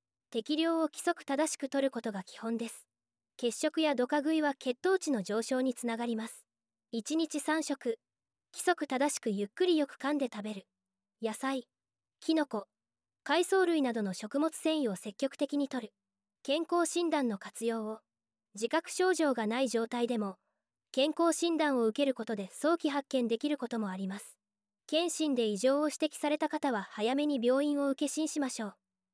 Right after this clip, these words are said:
より詳しく知りたい方は、大阪市ホームページ、糖尿病についてをご覧ください。問い合わせ保健福祉課、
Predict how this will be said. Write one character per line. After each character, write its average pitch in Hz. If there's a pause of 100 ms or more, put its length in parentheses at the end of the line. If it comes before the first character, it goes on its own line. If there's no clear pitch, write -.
(160)
よ 254
り 311
詳 320
し -
く 294
知 -
り 254
た 277
い 269
方 233
は、 190 (580)
大 233
阪 320
市 240
ホ 233
ー -
ム 277
ペ 269
ー -
ジ、 196 (600)
糖 311
尿 370
病 359
に 330
つ -
い 311
て 208 (240)
を 202
ご 196
覧 240
く 262
だ 247
さ 240
い。 - (520)
問 277
い 320
合 320
わ 330
せ 320
保 285
健 285
福 262
祉 -
課、 226